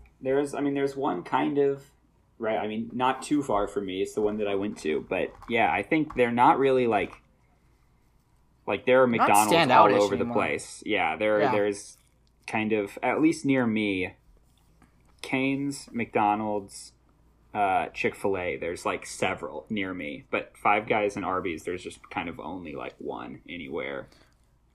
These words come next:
Speaker 2: Yeah,
Speaker 1: anywhere
Speaker 2: there is
Speaker 1: near.
Speaker 2: several. There is several on our list too. Like, we had, on our list, we had, like, several different,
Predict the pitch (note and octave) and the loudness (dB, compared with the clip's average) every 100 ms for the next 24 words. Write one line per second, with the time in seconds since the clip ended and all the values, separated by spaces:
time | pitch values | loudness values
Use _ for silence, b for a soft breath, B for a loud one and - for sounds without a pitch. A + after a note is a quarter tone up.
0 | _ - D3+ D3 D3 E3+ A#3 - A3 G3 | _ 0 4 4 2 0 0 2 2 6
1 | F3+ - E3 G#3+ G#3 F#3+ F#3 D#3+ C3+ C3 | 4 2 2 4 4 4 6 6 6 6
2 | C3 - - D3 C#3 C3 B2+ A#2+ _ _ | 2 2 -6 0 2 4 2 -2 _ _
3 | D3+ C#3+ G#3+ E3 - - - - - - | 2 6 6 6 0 -12 -20 -20 -4 4
4 | G#3 A3 E3+ E3 E3 D3 C3+ A#2 - - | 6 8 4 4 4 6 4 2 -8 -12
5 | - - B2 C3+ C#3 C3 - C#3+ | -8 0 2 2 0 0 -2 -4